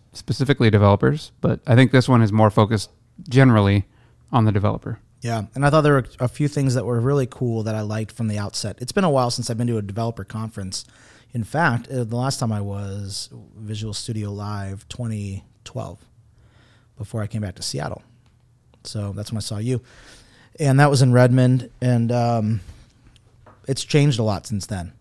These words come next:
Speaker 2: I guess that's all I can really say about it. And, and it's pretty cool. Like, the, the, there's a new, they have a, <laughs> one thing that I love is that there's an emphasis now for students. And so they have a whole students lab, or, like, a whole thing where you can bring students onto the show,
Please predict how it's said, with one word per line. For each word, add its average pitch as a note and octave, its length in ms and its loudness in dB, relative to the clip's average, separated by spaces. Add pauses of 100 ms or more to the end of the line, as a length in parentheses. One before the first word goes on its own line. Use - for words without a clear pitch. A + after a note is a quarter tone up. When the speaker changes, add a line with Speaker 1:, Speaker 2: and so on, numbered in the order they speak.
(140)
Speaker 2:
I A2 60 -6
guess G#2+ 160 -6
that's G#2 120 -6
all A2 120 -2
I G#2 60 -2
can G#2+ 120 -6
really G2 160 -4
say A2 200 -6
about F#2+ 260 -6
it. E2 140 -18
And, G#2 260 -6
and G#2+ 120 -8
it's G2+ 140 -10
pretty D#3 200 -4
cool. A2 280 -6
Like, G2+ 180 -10
the, G#2+ 220 -10 (160)
the, A2+ 160 -12 (200)
there's A2+ 220 -6
a G#2+ 60 -4
new, B2+ 500 2 (540)
they C3+ 100 -2
have D3+ 140 4
a, C3+ 420 -2 (160)
<laughs> - 160 -20
one F3 160 4
thing E3+ 180 4
that C#3 80 6
I B2+ 100 6
love A#2+ 360 4
is A2 60 -2
that A2 80 0
there's G#2+ 180 -2
an A2 100 -2
emphasis A#2+ 440 -4
now A2 120 -2
for G2+ 120 -10
students. G#2 420 -4
And G#2 80 -8
so A#2 120 -6
they A2 120 -4
have G#2 100 -4
a F#2+ 80 -8
whole C3 300 -2
students A#2 500 -2
lab, A2+ 420 -2
or, G#2+ 40 -8
like, G2+ 220 -10
a G#2 80 -6
whole A#2 180 -2
thing A2 220 -4
where G#2+ 80 -2
you G#2+ 80 -2
can G#2 160 -6
bring G#2 240 -4
students A2+ 420 -2
onto A2 160 0
the G#2 80 -4
show, A2 460 0